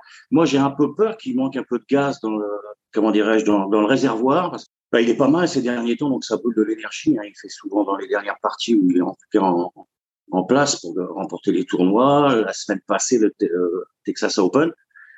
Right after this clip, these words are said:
qui remporte, a dû aussi, euh, laisser quelques plumes, mais bon, c'est Augusta, un, un, un jardin qu'il connaît bien, mais, euh, je l'enterrerai pas non plus, effectivement.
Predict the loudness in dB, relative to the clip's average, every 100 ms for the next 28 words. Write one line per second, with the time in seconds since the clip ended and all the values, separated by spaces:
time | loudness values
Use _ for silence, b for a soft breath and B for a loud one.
0 | b _ _ _ _ -2 0 2 0 0
1 | -2 0 -2 0 -2 -2 0 0 0 -2
2 | -4 -6 0 0 2 0 0 0 0 -2
3 | -6 -8 -4 -4 -6 -6 -2 0 -2 -6
4 | -12 -18 -18 _ _ -8 -6 -6 -8 -2
5 | 0 2 2 0 -2 B B B -2 2
6 | 4 4 2 2 4 2 4 2 4 2
7 | 0 -8 -20 _ _ _ -14 -14 -14